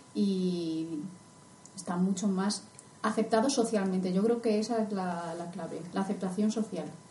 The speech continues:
Es decir, no es tanto cómo tú te veas a ti mismo, sino cómo te ven los demás. Y ahí están los diferentes grados de friki.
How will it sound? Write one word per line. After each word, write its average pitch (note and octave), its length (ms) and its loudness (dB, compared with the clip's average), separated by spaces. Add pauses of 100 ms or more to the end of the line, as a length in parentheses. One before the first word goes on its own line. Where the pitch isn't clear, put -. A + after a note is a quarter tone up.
(180)
Es G#3 120 4
decir, G#3+ 240 4
no G#3+ 100 6
es B3+ 120 4
tanto C4 300 6
cómo A3+ 340 4
tú A#3+ 160 2
te G3+ 140 2
veas G#3 200 2
a A3+ 80 2
ti A3+ 100 4
mismo, A3 260 6
sino G3 400 2
cómo G#3 360 4
te G#3 160 2
ven G3 240 4
los F#3 140 2
demás. E3 380 -4 (540)
Y F#3 100 -2
ahí F3+ 140 0
están F#3 240 0
los G#3 100 2
diferentes F3 400 -4
grados F3+ 300 -2
de F#3 60 0
friki. F#3+ 460 -2